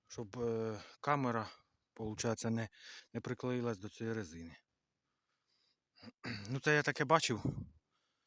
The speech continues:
Не знаю, зараз спробую. Думаю, гірше не буде. Ага, і ще одне.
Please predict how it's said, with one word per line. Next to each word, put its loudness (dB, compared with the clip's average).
Не -4
знаю, 2
зараз 4
спробую. 0
Думаю, -4
гірше -10
не -6
буде. -18
Ага, 8
і 6
ще 6
одне. 2